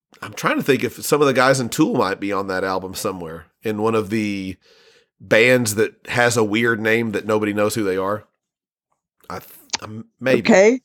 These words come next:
Speaker 1: Maybe.
Speaker 2: <laughs> Sorry, I can't help you out there.
Speaker 1: Yeah, that's okay. Um, today I listened to an album that I th-, it had to be the first time in, um, I can't even remember the last time I listened. It had to be in the nineties probably.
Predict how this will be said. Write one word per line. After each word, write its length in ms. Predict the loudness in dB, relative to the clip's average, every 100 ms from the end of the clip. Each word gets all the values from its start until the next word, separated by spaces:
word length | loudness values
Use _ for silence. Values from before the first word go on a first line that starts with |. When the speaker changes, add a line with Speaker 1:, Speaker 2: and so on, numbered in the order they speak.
| _ _
Speaker 1:
Maybe. 560 | -4 -2 -2 -4 -10 -12
Speaker 2:
<laughs> 20 | _
Sorry, 280 | 2 4 4
I 60 |
can't 260 | 2 -4 -4
help 200 | -6 -6
you 120 | -8
out 180 | -10 -8
there. 160 | -2 0
Speaker 1:
Yeah, 160 | 0 -4 -8
that's 280 | -6 -6 -8
okay. 280 | -8 -12 -12 -20 -20 _ -6
Um, 420 | -4 -4 -6 -16 _ _ _ _ -8
today 580 | -4 0 4 4 4 2
I 140 | 2
listened 460 | 0 -2 -4 -6 -6
to 180 | -4 -2
an 60 | 0
album 420 | 0 0 -4 -8
that 120 | -14 _
I 340 | -2 2 4 2
th-, 400 | -4 _ -12 -4
it 40 |
had 220 | 0 2
to 60 | 0
be 80 | -2
the 100 | -2
first 320 | 0 0 0
time 280 | 0 0 0
in, 340 | -6 -8 -16 _ _ _ _ _ _ _
um, 240 | -12 -10 -4
I 100 | -4
can't 240 | 0 0
even 120 | 0 0
remember 300 | 2 2 4
the 60 |
last 180 | 2 2
time 120 | 0
I 60 | 0
listened. 300 | 0 0 0
It 100 | 0
had 220 | 0 0
to 60 | -2
be 120 | -2
in 60 | -2
the 60 |
nineties 440 | 0 2 2 -2 -4
probably. 520 | -4 -4 -4 -8